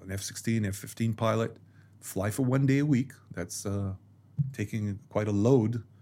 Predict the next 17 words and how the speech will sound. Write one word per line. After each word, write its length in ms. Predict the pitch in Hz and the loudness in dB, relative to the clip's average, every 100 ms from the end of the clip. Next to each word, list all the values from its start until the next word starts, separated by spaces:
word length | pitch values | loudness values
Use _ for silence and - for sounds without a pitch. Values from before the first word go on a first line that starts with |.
| - - - - | -20 -20 -14 -8
Uh, 140 | 95 | -6
if 160 | 92 - | -6 -6
you 80 | 104 | -2
go 120 | 107 | 0
to 60 | 98 | 0
work, 380 | 92 127 - | 2 2 2
you 100 | 104 | 0
work 200 | 98 104 | 0 0
four 200 | 107 123 | 0 0
days 320 | 110 120 131 123 | 2 2 2 0
and 120 | 110 | 0
you 80 | 104 | 0
fly 320 | 151 113 113 | 2 0 -2
for 120 | 113 | -2
one 220 | 107 104 | 0 2
day. 240 | 101 143 165 - - - - - - - - | 2 0 -4 -12 -20 -20 -20 -20 -20 -18 -4
Um, 880 | 101 98 95 98 95 95 92 92 | 0 2 2 2 0 0 0 -2